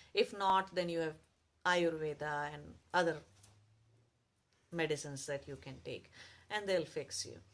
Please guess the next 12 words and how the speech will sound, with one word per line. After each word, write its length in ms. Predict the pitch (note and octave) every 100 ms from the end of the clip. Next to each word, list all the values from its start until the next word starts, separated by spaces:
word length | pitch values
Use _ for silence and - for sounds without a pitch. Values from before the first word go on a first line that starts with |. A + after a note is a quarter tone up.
| - -
So 160 | - G3
Adi 260 | F3 F3 E3+
Bhautik 400 | D#3 D#3 G3 F3+
has 220 | E3+ E3
been 180 | E3+ E3
taken 320 | D#3+ D#3 D#3
care 240 | D#3 D3
of. 100 | - - - - -
But 240 | F#3+ A#3 A3+
when 160 | B3+
it 140 | G4 -
comes 300 | F4 F4